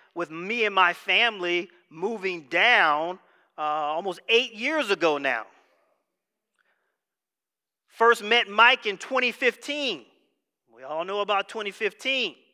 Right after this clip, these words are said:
I had no idea what was going on.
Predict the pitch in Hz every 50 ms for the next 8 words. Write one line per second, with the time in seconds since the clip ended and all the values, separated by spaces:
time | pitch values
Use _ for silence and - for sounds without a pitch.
0 | _ _ _ _ _ _ _ _ _ _ _ _ _ _ _ _ _ _ _ _
1 | _ _ _ _ _ _ _ _ _ _ _ _ _ _ _ _ _ _ - 120
2 | 151 165 185 175 180 180 180 196 208 226 285 285 - - 392 392 294 226 220 202
3 | - 220 202 196 196 185 175 165 151 143 135